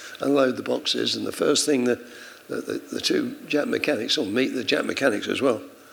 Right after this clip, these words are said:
uh, Seki-san and Suzuki-san, would you believe, which were great, could semi-speak a bit of English.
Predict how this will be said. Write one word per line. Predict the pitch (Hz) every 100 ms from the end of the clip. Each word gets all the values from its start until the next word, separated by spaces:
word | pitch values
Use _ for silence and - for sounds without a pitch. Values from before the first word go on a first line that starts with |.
| - - - - -
uh, | 113
Seki-san | - - - - 147 123
and | 113
Suzuki-san, | 104 120 147 151 123 - 101 98
would | 90
you | 92
believe, | 92 101 98 - - - - - - - - - -
which | 151 -
were | -
great, | 156 131 -
could | 110 -
semi-speak | - 147 123 - 131 - - 143 -
a | 117
bit | 101
of | 98
English. | 98 92 117 -